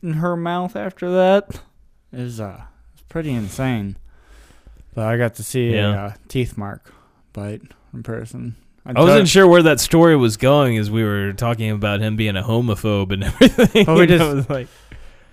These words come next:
Speaker 1: I, I, I asked him if he turned into a zombie, if I could kill him. Be the
Speaker 2: No.
Speaker 1: first person to have the first shot.
Speaker 2: Now, what was his reaction to that?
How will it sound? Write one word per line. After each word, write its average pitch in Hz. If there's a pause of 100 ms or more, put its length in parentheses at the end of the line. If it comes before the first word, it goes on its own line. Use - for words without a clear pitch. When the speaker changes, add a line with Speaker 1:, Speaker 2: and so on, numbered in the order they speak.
(140)
Speaker 1:
I, 139
I, 139
I 151
asked 123
him 131
if 113
he 110
turned 117
into 110
a 104
zombie, 107
if 101
I 117
could 117 (220)
kill 113
him. 104 (560)
Be 117
the 110
Speaker 2:
No. 117
Speaker 1:
first 98
person 110
to 104
have 107
the 104
first 113
shot. 117
Speaker 2:
Now, 113
what 120
was 117
his 110
reaction 107
to 123
that? 165